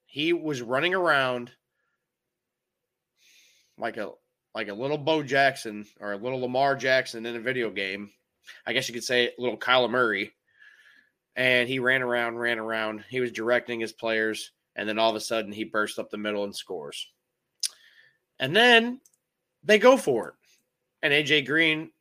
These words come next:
all day has been dropping shit. And then all of a sudden,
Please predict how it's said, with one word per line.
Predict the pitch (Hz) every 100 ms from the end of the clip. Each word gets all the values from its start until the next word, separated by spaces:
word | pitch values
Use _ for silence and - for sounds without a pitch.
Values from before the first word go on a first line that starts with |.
| _ -
all | 117 147
day | 190 202 175
has | 151 139
been | 131
dropping | 123 131 107
shit. | - 92 80 - _ _ _ _ _ _ _ _ _ _ _ -
And | 95 95
then | 98
all | 123
of | 139
a | 135
sudden, | 156 143 131 120